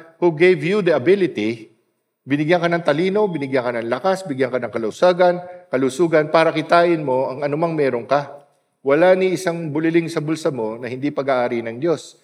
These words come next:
sapagkat yan lahat ay nanggaling sa Kanya. So, bakit sinabi niya na nagawain mo yan? Sapagkat ang Diyos ay spirit.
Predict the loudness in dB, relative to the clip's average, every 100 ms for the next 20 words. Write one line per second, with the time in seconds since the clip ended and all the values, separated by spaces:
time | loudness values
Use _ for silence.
0 | _ -14 -6 -4 -4 -4 -4 -2 -4 -4
1 | -6 -8 -6 -2 -2 -4 -10 -16 -16 -14
2 | -16 -20 _ _ _ _ _ 4 4 4
3 | 0 0 -6 -6 -2 -2 -2 -2 -2 -2
4 | -4 -16 _ _ _ -8 -4 -2 -2 -4
5 | -4 0 0 0 -4 -6 -2 -4 -6 -14
6 | -8 -6 -6 -4 -4 -4 -4 -4 -8 -20
7 | _ _ -6 -6 -8 -10 -4 -4 -6